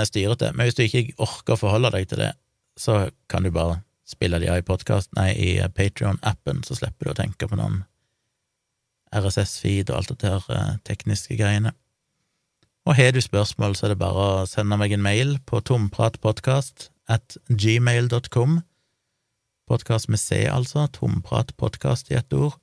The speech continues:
at gmail dot com. Alt av tips og spørsmål, enten det er spørsmål om ting du vil jeg skal snakke om, eller s-, tekniske spørsmål, eller hva det er, bare kjør på, send meg mail. Og igjen, takk for veldig hyggelige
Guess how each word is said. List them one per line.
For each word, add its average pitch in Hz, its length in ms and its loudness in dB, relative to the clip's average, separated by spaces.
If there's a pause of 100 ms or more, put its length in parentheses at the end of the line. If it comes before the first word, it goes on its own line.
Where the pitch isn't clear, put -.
at 113 240 -2
gmail 110 480 2
dot 110 160 -4
com. 135 220 2 (760)
Alt - 220 2
av 156 80 0
tips - 400 0
og 131 80 0
spørsmål, 113 800 2
enten 110 260 0
det 107 80 4
er 101 80 -2
spørsmål 104 560 0
om 104 100 0
ting 110 220 0
du 104 80 2
vil 104 160 2
jeg 104 80 -2
skal 110 160 -4
snakke 131 320 2
om, 139 180 2
eller 104 160 2
s-, - 140 -8 (180)
tekniske - 460 -4
spørsmål, 117 400 0
eller 107 160 0
hva 113 140 0
det 139 100 2
er, - 80 -10 (340)
bare 110 220 0
kjør - 240 0
på, 127 140 2 (200)
send - 240 -2
meg 113 160 4
mail. 92 300 2 (1800)
Og 156 120 4
igjen, 170 240 4
takk 165 240 0
for 151 260 2
veldig 117 300 2
hyggelige 104 400 2